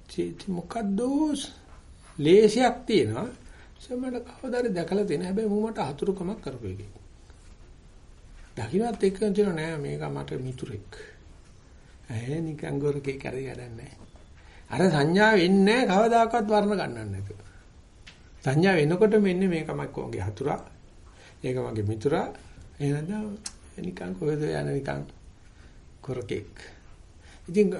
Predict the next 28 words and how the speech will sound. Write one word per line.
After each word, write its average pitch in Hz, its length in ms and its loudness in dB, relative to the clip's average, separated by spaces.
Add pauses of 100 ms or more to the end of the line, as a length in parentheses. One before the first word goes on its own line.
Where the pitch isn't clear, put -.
(140)
සංඥාව 170 480 2
පවතින්න 214 520 4
බෑ 226 400 2 (200)
මේ 175 240 0
ලා-, 160 300 2
ලෝභේ, 160 420 2
දෝෂේ 160 480 2
සහ 160 120 -4 (400)
අවිද්‍යාව 151 480 0
කියන 180 220 0
තුන 160 220 -2 (500)
අනුසේ 156 420 -2
නැතුව 139 360 -2
සංඥාව 226 400 0
හිතේ 220 240 2
මොකටද 302 280 0
වැඩ 160 200 0
නැහැ. 190 200 2
ඒ 170 80 4
තුරතුරු 190 360 2
තැම්පත් 202 360 -2
වෙන්නේ 202 280 2
අපේ 131 220 -6
හිතේ. - 280 -10 (600)
තැම්පත් 143 460 0
වුණා 160 320 4
නම් 254 240 4 (500)
එක්ක - 260 -4